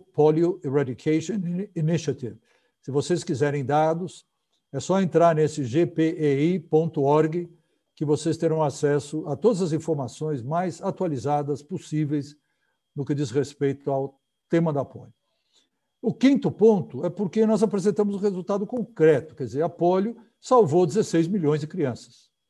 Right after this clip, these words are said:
Se você pegar o, o investimento que foi feito, cada cabeça dessa criança, dessas dezesseis milhões de crianças, custou um mil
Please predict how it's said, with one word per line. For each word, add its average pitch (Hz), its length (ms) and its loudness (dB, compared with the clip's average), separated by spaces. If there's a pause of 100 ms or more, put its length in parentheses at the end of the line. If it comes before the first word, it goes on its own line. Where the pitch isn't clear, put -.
(520)
Se 240 100 -8
você 233 320 4
pegar 160 340 4
o, 131 360 -4
o 170 60 0
investimento 147 640 -2
que - 60 -20
foi 131 180 -2
feito, 165 480 0 (580)
cada 233 260 4
cabeça 165 600 2
dessa 139 320 -2
criança, 156 640 -2 (880)
dessas 147 360 0
dezesseis 147 440 0
milhões 139 320 -2
de 143 60 -4
crianças, 160 640 -4
custou 156 800 -4 (600)
um 226 320 0 (680)
mil 185 360 0